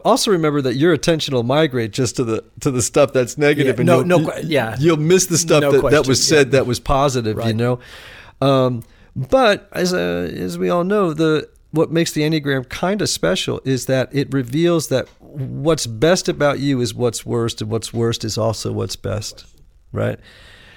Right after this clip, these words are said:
Speaker 1: And, uh, so that's the reason, that's the reason why. Also, I would say that twos, threes, and fours, more than any other numbers, because they're in the shame triad, when they read material about themselves that's,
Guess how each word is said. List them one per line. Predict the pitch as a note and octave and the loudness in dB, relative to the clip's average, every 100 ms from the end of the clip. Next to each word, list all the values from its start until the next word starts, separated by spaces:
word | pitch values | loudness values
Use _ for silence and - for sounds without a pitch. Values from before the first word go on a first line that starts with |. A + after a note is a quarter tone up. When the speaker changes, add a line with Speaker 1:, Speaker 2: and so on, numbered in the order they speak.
| - | -16
Speaker 1:
And, | - B2 B2+ B2 A#2 | -4 0 2 2 2
uh, | A#2+ A#2 | 2 0
so | - D#3 C#3+ C#3 | 0 2 2 4
that's | C#3+ G#3+ - | 4 2 0
the | G#3 F3 | 0 0
reason, | F3+ F#3 D#3+ D3+ C3 | 0 0 -2 -4 -2
that's | E3 A3 | -2 -2
the | - E3+ | -4 -2
reason | D#3+ D3+ C#3 | -2 -2 -2
why. | C3+ A#2 | -2 0
Also, | F#3 C#4+ - F#3 | 2 2 2 2
I | C3+ | 0
would | B2 | 0
say | - A2+ A#2 - - - - - | -2 -2 -2 -8 -20 -20 -20 -6
that | C#3+ C#3+ - | -2 -2 -2
twos, | - A#3 A#3+ | -4 -2 -2
threes, | - G3 E3 | -2 -2 -2
and | D#3 | -4
fours, | - - C#3+ A2+ C3 - - | -6 -4 -2 0 -2 -6 -8
more | C3+ D3 E3 | -2 0 2
than | D3 - | 0 -2
any | D3+ F3 E3+ _ _ _ _ | -2 -2 -4 _ _ _ _
other | D#3 F3 E3+ D#3+ | 2 2 2 0
numbers, | D#3 D3+ C3+ G#2+ G#2+ - - _ _ _ - | 0 -2 -2 -2 -2 -6 -10 _ _ _ -12
because | B2 - G3 G3+ G3+ | -10 -4 0 0 0
they're | F3+ | -2
in | E3+ | -2
the | C3 | -4
shame | - - D#3+ F3 | -4 -2 -2 -2
triad, | E3+ - F3 E3+ C3 G#2 G#2 G#2 - _ - _ | -4 -4 -2 -2 -4 -4 -4 -6 -16 _ -20 _
when | A#2+ B2+ D#3+ G3 | -6 0 2 4
they | F3+ | 2
read | C#3 D3+ F3+ F3 | 2 0 0 -2
material | D#3 - D3+ C#3 B2+ | -6 -2 0 0 0
about | A#2+ B2 A#2+ | 0 0 -2
themselves | - A#2 - A#2+ A2 G#2+ - | -4 -8 -2 0 0 -2 -4
that's, | B2 A2 - | -2 -2 -4